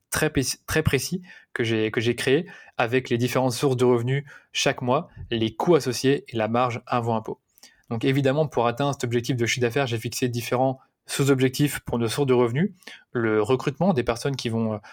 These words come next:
bah, qui vont nous accompagner, le calendrier marketing pour, euh, pour nos offres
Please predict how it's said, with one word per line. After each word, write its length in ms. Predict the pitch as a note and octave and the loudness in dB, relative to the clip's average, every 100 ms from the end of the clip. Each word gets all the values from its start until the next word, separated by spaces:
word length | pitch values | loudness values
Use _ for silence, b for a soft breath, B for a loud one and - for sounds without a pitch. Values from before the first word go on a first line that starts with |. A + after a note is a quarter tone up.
| B - | B -6
bah, 80 | |
qui 100 | G#2+ | -4
vont 140 | A#2 A#2+ | -2 0
nous 80 | A#2 | 0
accompagner, 500 | A#2 A2+ A#2 D3 G3 B B B | -2 -2 0 -2 -4 B B B
le 240 | A2 A2 | -2 -2
calendrier 500 | - D#3 D#3+ D3+ C#3+ | 0 0 2 2 2
marketing 500 | C#3+ B2+ C3 G#3+ G#3 | 0 0 0 2 0
pour, 260 | - A#2 G#2+ | 0 -2 -2
euh, 60 | |
pour 160 | - A#2 | -2 0
nos 200 | A2+ B2 | 2 2
offres 240 | F#3 - | 0 -6